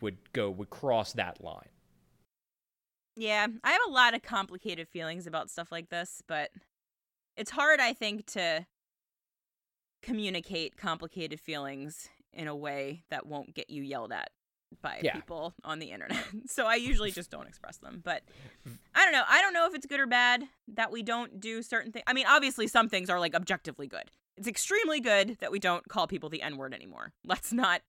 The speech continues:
Speaker 2: like, mince words. Like, that's very good. No one should be going back on that. But, like, I don't know. I've never watched a Seinfeld episode and felt, like, th-,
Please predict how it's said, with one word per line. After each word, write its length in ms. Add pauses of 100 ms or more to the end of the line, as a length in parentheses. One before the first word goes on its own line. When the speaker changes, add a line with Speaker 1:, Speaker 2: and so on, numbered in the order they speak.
(360)
Speaker 2:
like, 180
mince 240
words. 280
Like, 180
that's 460
very 260
good. 380
No 160
one 100
should 140
be 40
going 220
back 220
on 100
that. 240 (480)
But, 100
like, 360 (240)
I 80
don't 100
know. 280 (1300)
I've 180
never 280
watched 420
a 40
Seinfeld 640
episode 640
and 180
felt, 280
like, 400 (840)
th-, 120